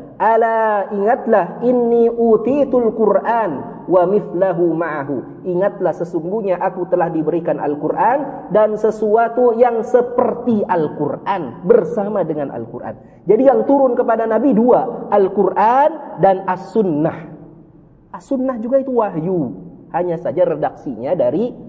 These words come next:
Rasulullah sallallahu alaihi wasallam. Jadi Nabi sallallahu alaihi wasallam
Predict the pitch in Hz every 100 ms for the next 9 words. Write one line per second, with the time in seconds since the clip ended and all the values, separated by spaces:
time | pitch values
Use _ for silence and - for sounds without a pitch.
0 | - 127 - 147 120 - - 104 107 110
1 | 80 73 - - - - - - _ _
2 | _ _ _ 156 170 165 175 165 147 196
3 | 175 160 180 160 180 202